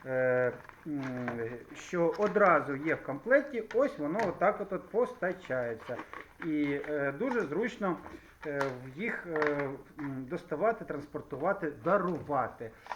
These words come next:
Е, позаду є інформація, що це за, е, перемикачі, як виробля-, де виробляються.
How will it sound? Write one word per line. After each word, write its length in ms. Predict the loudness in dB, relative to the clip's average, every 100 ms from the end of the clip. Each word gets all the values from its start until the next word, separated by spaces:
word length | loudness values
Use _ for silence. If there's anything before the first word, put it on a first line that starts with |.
| -8 -10 -2
Е, 120 | -2
позаду 460 | 2 4 6 4 2
є 120 | 0
інформація, 680 | 0 -2 0 0 0 -4 -10
що 240 | -2 -2
це 280 | -2 -4 -4
за, 380 | -2 2 2 2 -10 _ -8
е, 480 | -4 0 0 0 -2 -8 -14 _ -20 -20 -20 -20 -20 -14
перемикачі, 960 | 0 2 2 2 0 0 -4 -2 -2 2
як 260 | 4 4 2
виробля-, 580 | 0 0 2 2 2 2
де 140 | 2
виробляються. 960 | 4 2 0 2 4 4 4 0 -2